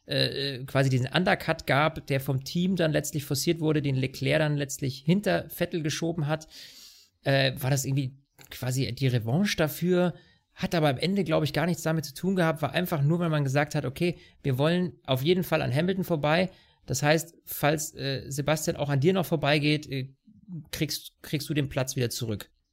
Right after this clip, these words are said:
So. Finde ich irgendwie schon wieder, aus Teamsicht kann man's irgendwo nachvollziehen, aber irgendwie, f-, also, nee, finde ich irgendwie dämlich. Vor allem, wenn man bedenkt,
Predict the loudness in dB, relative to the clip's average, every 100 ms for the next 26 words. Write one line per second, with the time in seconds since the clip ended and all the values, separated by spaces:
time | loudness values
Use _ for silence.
0 | _ _ _ -10 -6 -4 -6 _ _ _
1 | _ _ _ _ _ _ _ _ _ 0
2 | 4 6 6 4 4 4 2 2 4 6
3 | 6 4 2 0 0 0 0 2 0 0
4 | 0 0 0 -2 -2 0 -2 -4 -2 -2
5 | -2 -4 -2 -2 -2 -2 -2 -2 -4 -6
6 | -12 -12 -12 -8 -4 -2 -2 -4 _ _
7 | _ _ _ _ 0 4 6 4 0 -2
8 | 0 0 2 2 2 2 -2 -6 _ _
9 | -8 -6 -6 0 4 6 6 2 -4 _
10 | _ -2 0 0 2 2 2 0 -6